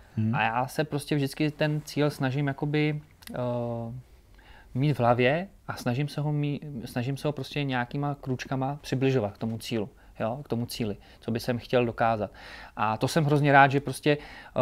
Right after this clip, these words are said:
Speaker 2: ve mně, ve mně prostě vybudoval. On možná nechtěl, nechtěl úplně, aby jsem to dělal na profesionální úrovni, protože,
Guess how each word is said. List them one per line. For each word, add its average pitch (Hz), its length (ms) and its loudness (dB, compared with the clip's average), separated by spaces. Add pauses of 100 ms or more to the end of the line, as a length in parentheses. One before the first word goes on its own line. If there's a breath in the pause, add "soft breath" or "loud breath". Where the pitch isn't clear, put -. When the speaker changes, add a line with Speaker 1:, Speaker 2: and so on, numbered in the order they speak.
(680)
Speaker 2:
ve 127 120 0
mně, 139 480 2 (180)
ve 113 120 -2
mně 123 180 -2
prostě 135 380 0
vybudoval. 123 520 2 (380 loud breath)
On 127 180 0
možná 147 680 4
nechtěl, 147 680 6 (720)
nechtěl 127 540 2
úplně, 131 460 0
aby 120 280 0
jsem 123 280 -2
to 123 120 0
dělal 127 200 2
na 123 80 2
profesionální 127 680 0
úrovni, 120 400 0
protože, 123 460 -2